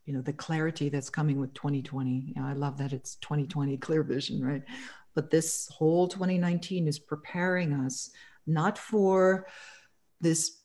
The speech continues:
big thing that's gonna happen to you, but that's going to happen because we are co-creating it,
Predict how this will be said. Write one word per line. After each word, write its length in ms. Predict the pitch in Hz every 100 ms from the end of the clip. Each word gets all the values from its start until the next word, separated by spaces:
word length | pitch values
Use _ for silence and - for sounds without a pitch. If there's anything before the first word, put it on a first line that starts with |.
| _
big 280 | 196 180 -
thing 180 | 180 180
that's 160 | 156
gonna 340 | - 170 139 139
happen 580 | - - 196 - 180
to 260 | 170 202 190
you, 600 | 160 151 147 139 147 151 _ _ _ _ _ _ _ _ _ -
but 260 | 170 156
that's 240 | 151 151 -
going 280 | 151 156
to 580 | 151 - 143 143 139 143 - _ _ _ _ _ _ _ _ -
happen 380 | 156 160 156 147
because 1300 | 151 147 - - - - 185 156 135 147 151 - - _ _ _ _
we 200 | 156 156
are 180 | 143 143 -
co-creating 1120 | - 160 151 - 135 - 143 143 139 135 143 - _ _ -
it, 420 | - - - -